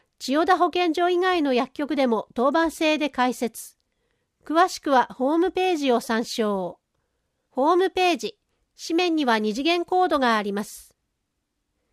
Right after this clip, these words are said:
休日診療案内など、消防署病院案内、二十四時間。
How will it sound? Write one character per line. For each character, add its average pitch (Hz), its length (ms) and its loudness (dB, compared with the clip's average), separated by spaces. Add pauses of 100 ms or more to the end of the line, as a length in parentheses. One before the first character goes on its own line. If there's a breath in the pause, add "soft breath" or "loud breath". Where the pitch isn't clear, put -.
(580)
休 339 240 2
日 359 200 0
診 349 320 -4
療 349 200 2
案 339 300 2
内 262 220 0
な 220 120 0
ど、 190 180 -10 (720)
消 330 300 0
防 370 220 4
署 339 300 2
病 285 320 4
院 359 240 2
案 330 160 0
内、 208 340 -2 (420)
二 302 120 0
十 254 240 2
四 214 160 2
時 262 140 -6
間。 180 360 -4